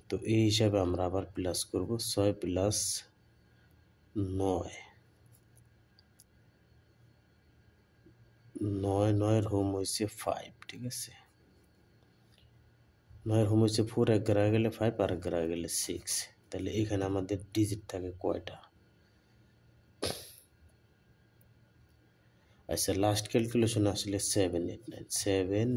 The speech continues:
এইট নাইন। তাহলে এই নাইনটা কিন্তু এই জায়গায় কাজ করে, ঠিক আছে? আর হিসাবটা যতটুকু না বুঝেন এখান থেকে বুঝতে পারবেন। এ, প্রত্যেকটা হিসাবের থিওরামের ফার্স্ট ডিজিট,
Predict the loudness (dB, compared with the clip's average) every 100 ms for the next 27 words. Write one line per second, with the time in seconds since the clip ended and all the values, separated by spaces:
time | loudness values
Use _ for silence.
0 | -2 -4 -4 -2 -4 -6 -16 -10 -6 -4
1 | -4 -8 _ -20 -20 -20 _ -2 -2 0
2 | 0 0 2 4 4 2 -2 -2 -2 0
3 | -2 -2 -4 -4 -6 -12 -12 -20 _ -12
4 | -8 -8 -8 -12 -18 _ _ _ _ _
5 | -20 -20 -20 -20 -12 -6 -6 -4 -2 0
6 | 0 0 0 -2 -4 -8 -8 -6 -4 -4
7 | -6 -10 -8 -4 -2 -4 -4 -2 -2 -2
8 | -2 -2 -4 -6 -4 -6 -6 -4 -4 -4
9 | -6 -8 -12 -20 -20 _ -10 -6 -2 -2
10 | 0 -2 0 -2 0 0 0 -2 -8 -16
11 | -18 -20 -20 -20 -2 4 6 6 2 4
12 | 4 6 4 4 2